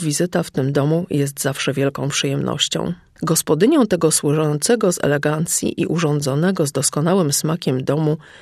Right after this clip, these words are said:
była madame Kulińska. Igor do dzisiaj czuł wstyd, gdy przypomniał sobie, że kiedy miał się spotkać z nią po raz pierwszy, był bardzo negatywnie do niej nastawiony.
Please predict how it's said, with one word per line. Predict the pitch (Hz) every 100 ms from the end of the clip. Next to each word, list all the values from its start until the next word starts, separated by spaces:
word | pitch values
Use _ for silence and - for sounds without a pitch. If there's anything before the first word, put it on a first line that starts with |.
| -
była | 175 190 302 269
madame | 170 143 - 143
Kulińska. | - 151 127 147 - - - - _ -
Igor | 240 247 240
do | 175 165
dzisiaj | 208 254 92
czuł | 147 190 220
wstyd, | - - - 147 - - -
gdy | 165 160
przypomniał | - 165 - 214 170 143
sobie, | - 139 - - - -
że | 151
kiedy | 147 - 139
miał | 147 180 214
się | -
spotkać | 147 - 185 - 160
z | 151
nią | 147
po | 160 185
raz | 175 -
pierwszy, | - 143 147 - 170 175 - _ -
był | 226 269
bardzo | 175 156 165
negatywnie | 147 147 139 147 147
do | 147 -
niej | 64
nastawiony. | 80 156 - 151 - - 165